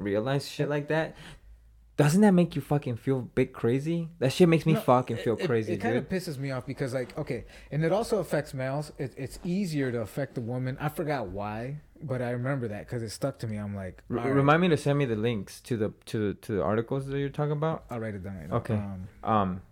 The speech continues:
Speaker 1: so I can, uh, so I can put 'em in the source, and you guys can do your own research.
Speaker 2: Mm-hmm.
Speaker 1: It's
Speaker 2: Yeah,
Speaker 1: gonna
Speaker 2: and
Speaker 1: be
Speaker 2: that's the
Speaker 1: linked
Speaker 2: best
Speaker 1: into
Speaker 2: thing.
Speaker 1: your, uh,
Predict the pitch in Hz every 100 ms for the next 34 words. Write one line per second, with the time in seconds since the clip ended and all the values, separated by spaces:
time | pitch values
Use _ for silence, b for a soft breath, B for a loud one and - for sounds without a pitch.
0 | - - 120 110 - 117 104 98 71 147
1 | - 120 - - 139 131 107 - 127 117
2 | 104 - - 113 113 113 110 - 107 110
3 | 107 104 98 104 104 - 101 92 - -
4 | 127 123 104 151 156 - - 110 113 156
5 | 135 110 117 107 104 - 101 95